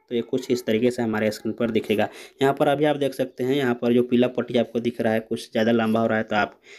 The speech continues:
इसे लगभग दो या तीन सेकंड के करीब ही रखेंगे कुछ इस तरीके से, क्योंकि ये हमारे इंट्रो में ही शो होना चाहिए, पूरा वीडियो में नहीं इसे दिखाना है हमें। देख सकते हैं यहाँ पर अभी थोड़ा फास्ट हो गया, तो हम इसे थोड़ा और लगभग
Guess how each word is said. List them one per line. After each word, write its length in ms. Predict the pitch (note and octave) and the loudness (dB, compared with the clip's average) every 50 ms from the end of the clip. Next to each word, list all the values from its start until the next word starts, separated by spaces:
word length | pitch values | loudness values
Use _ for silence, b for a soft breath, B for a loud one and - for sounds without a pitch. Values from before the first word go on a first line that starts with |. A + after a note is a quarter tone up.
| B B - | B B -6
इसे 160 | B2 - A#2+ | -2 2 2
लगभग 360 | A#2 A2+ A2 G#2+ A#2 A#2 A2 | 2 2 2 2 0 0 0
दो 200 | A2 A2+ B2 B2 | 2 4 4 4
या 120 | A#2+ A2+ A2 | 4 4 0
तीन 220 | A2+ - A#2 A2 A2 | -2 -4 -4 -4 -4
सेकंड 340 | - A2+ G#2+ - G#2 G2 F#2+ | -4 -8 -6 -6 -6 -6 -6
के 100 | - G#2 | -6 -8
करीब 320 | - - - F#2+ F#2+ - G#2+ | -8 -8 -6 -6 -4 -2 -2
ही 80 | G#2+ | -2
रखेंगे 380 | G#2 - - - - G#2 G#2+ G#2+ | -2 -2 -4 -4 -4 -4 -2 -4
कुछ 280 | - - - A2+ - - | -4 -4 -6 -8 -6 -8
इस 140 | A2 - - | -14 -8 -4
तरीके 280 | A2 A2 G#2+ - A2+ | -4 -4 0 0 2
से, 80 | A2 A2 | 2 2
क्योंकि 320 | - - C3+ C3+ C3+ - | 4 2 2 2 2 0
ये 100 | C3+ C3+ | 0 2
हमारे 340 | B2+ B2 A#2+ A#2+ A#2+ A#2+ B2 B2 | 2 2 2 2 2 0 0 2
इंट्रो 300 | A#2 A#2+ A#2 - - C3+ | 2 2 2 2 2 4
में 140 | C3 B2 A#2 | 4 4 4
ही 120 | A#2 C3 C3 | 4 0 0
शो 200 | - - A2+ A2 | 0 0 0 0
होना 220 | A2 G#2+ G2+ G2+ | 2 0 -2 -2
चाहिए, 280 | G2+ - G#2+ G#2 G2+ G2+ B B B B B B B | -2 -2 -2 0 0 -2 B B B B B B B
पूरा 140 | - C#3+ C#3 | 2 4 4
वीडियो 300 | C3+ C3 C3 B2+ B2+ C3 | 4 2 2 2 2 2
में 120 | B2+ B2+ B2 | 2 2 2
नहीं 180 | A#2 A2+ A#2 A#2 - - - - | 2 2 0 -2 -4 -8 -8 -8
इसे 200 | A2+ A2 - G#2+ | -6 -6 -4 -4
दिखाना 380 | G#2 G#2 G2+ - - G2 G#2 | -4 -4 -4 -4 -2 -2 -2
है 80 | G#2+ G#2 | -2 -2
हमें। 160 | G2+ G#2 G#2 | -2 -2 0
देख 160 | G#2+ A2 - | 0 0 0
सकते 240 | - G#2 - - - | 0 -2 -4 -2 -2
हैं 80 | - - | 0 2
यहाँ 120 | G3+ G2+ G2+ | 2 2 0
पर 160 | - - B B B B B B B B | -2 -8 B B B B B B B B
अभी 160 | - A#2+ B2 B2 | 2 2 2 2
थोड़ा 280 | B2 - A#2+ A2+ A2+ A2+ - - _ _ _ _ _ | 2 2 2 4 4 2 0 -4 _ _ _ _ _
फास्ट 320 | - - B2+ B2 A#2+ - - | -2 -2 -2 -2 -2 -4 -4
हो 60 | A#2+ | -2
गया, 180 | A2+ A2+ A#2+ | 0 0 -2
तो 140 | B2+ - A#2+ | -2 -2 0
हम 100 | A#2 A2 A2+ | 0 0 0
इसे 180 | G#2+ - A2+ G#2+ | 0 -2 -4 -4
थोड़ा 180 | - G#2+ G2+ G2 | -4 -8 -10 -10
और 360 | - - A2+ A#2 A#2 A2+ A2+ | -8 -4 -4 -2 -2 -2 -2
लगभग 280 | A2 G#2+ G#2 G#2+ G#2+ | -4 -4 -4 -6 -8